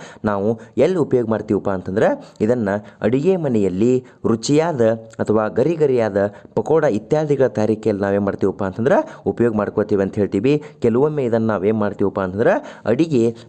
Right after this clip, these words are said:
ಬೇಯುವ ವೇಗ ಹೆಚ್ಚಿಸಕ್ಕೆ ನಾವೇನು ಮಾಡ್ತೀವಪ್ಪ ಅಂತಂದ್ರೆ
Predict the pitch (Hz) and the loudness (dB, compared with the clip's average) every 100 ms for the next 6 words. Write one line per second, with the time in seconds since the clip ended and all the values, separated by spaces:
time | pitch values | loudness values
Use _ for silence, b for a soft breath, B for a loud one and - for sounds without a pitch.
0 | 87 110 120 120 107 104 95 101 98 101 | -2 2 2 2 2 2 2 2 0 -2
1 | 113 156 160 135 117 104 104 - 98 104 | -4 -2 -2 0 0 0 -2 -2 -2 -2
2 | 95 95 117 214 311 - | -4 -2 0 0 0 -10